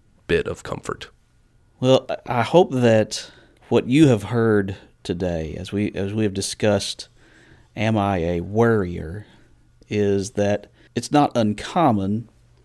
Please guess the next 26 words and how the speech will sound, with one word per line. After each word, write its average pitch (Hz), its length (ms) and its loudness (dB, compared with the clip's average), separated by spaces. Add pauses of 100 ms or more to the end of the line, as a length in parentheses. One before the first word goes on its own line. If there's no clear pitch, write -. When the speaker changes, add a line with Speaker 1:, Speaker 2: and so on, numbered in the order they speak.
(460)
Speaker 2:
for 113 760 2 (1500)
worry 98 640 0
to 98 180 -8
be 104 380 0
a 92 60 0
part 98 500 -2
of 95 100 -4
our 92 160 -6
lives, 98 760 -4 (1300)
but 98 560 2 (1080)
what 104 320 -2
we 110 200 0
should 95 560 -2 (480)
acknowledge 104 960 -2
as 92 240 -6
Christians, 92 880 -4 (420)
as 98 100 -6
a 95 40 -8
part 123 240 0
of 107 100 -2
our 90 240 -2
identity 90 800 0
as 90 500 -6
followers 104 600 0
of 85 100 -8
Jesus, 135 640 -4